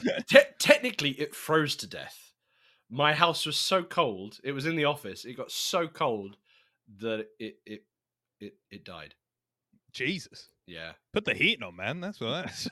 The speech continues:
Speaker 2: <laughs>
Speaker 1: No.
Speaker 2: No,
Speaker 1: I,
Speaker 2: Su-,
Speaker 1: I, I
Speaker 2: Sunak's Britain. Don't do that. <laughs>
Speaker 1: No, no, no, no, no.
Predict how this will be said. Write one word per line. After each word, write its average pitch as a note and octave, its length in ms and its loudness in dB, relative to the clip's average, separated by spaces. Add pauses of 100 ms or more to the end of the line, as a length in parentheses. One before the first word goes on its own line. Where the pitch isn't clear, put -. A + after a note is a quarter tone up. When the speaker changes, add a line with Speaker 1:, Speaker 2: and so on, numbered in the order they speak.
Speaker 2:
<laughs> - 120 -2
Speaker 1:
No. C#3 420 2 (600)
Speaker 2:
No, D3+ 160 8
Speaker 1:
I, E4 160 8
Speaker 2:
Su-, E3 240 -2 (120)
Speaker 1:
I, D#3+ 60 10
I - 60 8
Speaker 2:
Sunak's F#3 520 10
Britain. F#3+ 360 4
Don't F#3+ 180 2
do C4 160 2
that. - 240 -2
<laughs> - 160 -4
Speaker 1:
No, D#4 480 6
no, E3 240 0
no, - 220 -6
no, - 240 -10
no. A3 520 8